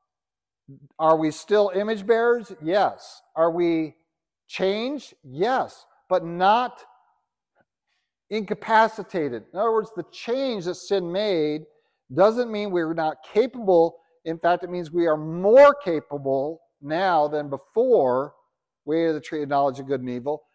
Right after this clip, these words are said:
We are more capable now to know good and evil. But in the Calvinistic perspective, the Augustinian model, really man can only do evil, but they have taken a step back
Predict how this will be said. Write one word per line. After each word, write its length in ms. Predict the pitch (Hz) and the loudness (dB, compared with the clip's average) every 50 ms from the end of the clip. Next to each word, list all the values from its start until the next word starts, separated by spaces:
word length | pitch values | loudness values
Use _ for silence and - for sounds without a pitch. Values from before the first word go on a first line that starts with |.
| _ _ _ | _ _ _
We 80 | 156 147 | -4 -4
are 60 | 143 | -4
more 280 | 151 165 196 240 262 | -2 0 2 2 2
capable 380 | 254 - 214 202 180 175 160 156 | 2 0 0 -2 0 -2 -4 -2
now 380 | 147 147 143 139 139 151 156 - _ _ _ _ | -2 0 0 2 2 0 -2 -4 _ _ _ _
to 320 | - 208 208 220 220 196 175 _ | -6 -4 -4 -4 -6 -8 -14 _
know 640 | 143 151 175 185 196 208 185 156 139 139 160 190 | -12 -10 -2 4 8 8 10 10 8 8 6 4
good 640 | 202 143 117 120 180 220 220 165 135 135 151 185 185 - - _ - | 4 2 0 6 8 8 10 10 8 6 4 2 0 -4 -10 _ -2
and 480 | 170 170 156 156 147 147 156 170 175 - - - | 0 2 2 2 2 2 2 0 -4 -8 -10 -8
evil. 540 | 240 254 262 233 175 151 123 104 87 - _ _ _ _ _ _ _ _ _ _ _ _ _ | -6 -4 -4 -2 -2 -2 -2 -2 -4 -8 _ _ _ _ _ _ _ _ _ _ _ _ _
But 120 | - 190 | 0 0
in 160 | 196 202 190 175 | 2 2 2 2
the 240 | 170 165 160 147 - - _ _ _ | 2 0 0 0 -6 -14 _ _ _
Calvinistic 720 | - 180 185 190 185 165 165 185 240 254 247 - 220 185 151 - _ _ _ _ | -4 -2 0 0 0 0 -2 -4 -4 -6 -4 -4 -4 -4 -6 -10 _ _ _ _
perspective, 600 | _ - 165 147 - _ 165 151 147 151 170 147 | _ -8 -8 -8 -4 _ 0 0 0 0 -4 -4
the 60 | 135 | 0
Augustinian 640 | 135 151 156 151 147 139 - - 226 240 240 226 196 | 0 0 0 0 -2 -6 -6 -6 -6 -4 -6 -6 -6
model, 440 | 165 151 147 143 147 151 151 156 147 - _ _ _ _ - | -2 2 4 4 4 4 2 -2 -6 -10 _ _ _ _ -2
really 340 | 147 185 226 233 220 196 | 0 2 4 4 4 2
man 320 | 185 175 175 175 180 185 175 | 0 0 -4 -6 -6 -6 -4
can 180 | - 190 180 175 | -4 -4 -4 -2
only 260 | 160 170 175 170 165 | -2 -4 -4 -2 -6
do 460 | 151 143 123 - 190 233 269 285 262 208 | -8 -8 -8 -8 -4 -4 -2 -2 -4 -4
evil, 340 | 160 151 143 143 135 147 143 | -4 -4 -4 -2 -2 -2 -2
but 200 | 143 151 143 - | -2 -4 -4 -2
they 140 | 196 214 240 | 0 0 0
have 120 | 233 233 | 0 0
taken 300 | - 214 208 - 196 185 | -4 -6 -4 -4 -6 -6
a 80 | 165 156 | -6 -8
step 320 | - - 185 160 - 120 | -6 -6 -6 -6 -4 0
back 240 | 135 147 139 147 | 0 0 0 0